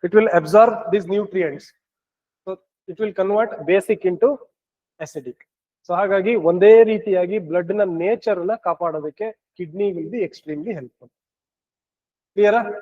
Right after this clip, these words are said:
Done. So basically by absorbing hydrogen, potassium ಅಥವಾ ammonium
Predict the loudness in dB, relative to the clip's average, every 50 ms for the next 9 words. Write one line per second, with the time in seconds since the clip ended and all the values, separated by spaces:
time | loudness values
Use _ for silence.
0 | -16 -20 _ _ _ _ _ _ _ _ _ _ -12 -12 -12 -12 _ _ -20 -20
1 | -20 _ _ _ _ _ _ _ _ _ _ _ _ _ _ _ _ _ _ _
2 | _ _ _ -6 -4 0 2 2 2 0 0 -2 0 2 2 0 0 -6 -10 -16
3 | -20 _ -4 -4 -2 -2 -2 -2 4 4 6 6 4 2 -2 -4 -6 -12 _ _
4 | _ _ _ _ -2 -2 0 0 0 -2 0 0 0 -2 -2 -4 -12 -14 _ _
5 | _ _ _ _ -6 -4 0 2 2 2 2 0 -2 -2 -2 -2 -4 -10 -14 -18
6 | -20 _ _ _ -16 -14 -6 0 0 0 0 -2 -6 -4 -2 0 0 2 2 2
7 | 0 0